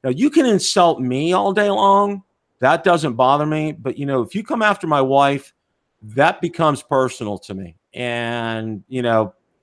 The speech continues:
it, it, of course, I delete, block, and I report to YouTube.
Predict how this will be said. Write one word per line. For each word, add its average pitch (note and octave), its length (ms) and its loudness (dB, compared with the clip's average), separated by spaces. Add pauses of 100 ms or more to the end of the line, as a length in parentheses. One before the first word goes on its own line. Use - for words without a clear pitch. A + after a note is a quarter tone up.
(180)
it, B2 240 0
it, C3 200 0 (280)
of C#3+ 160 -4
course, F3+ 320 4
I D#3 120 4
delete, C#3+ 540 2
block, C3+ 380 4
and C3 100 -2
I B2 40 2
report B2+ 460 -2
to A2+ 100 -12
YouTube. C#3 500 -6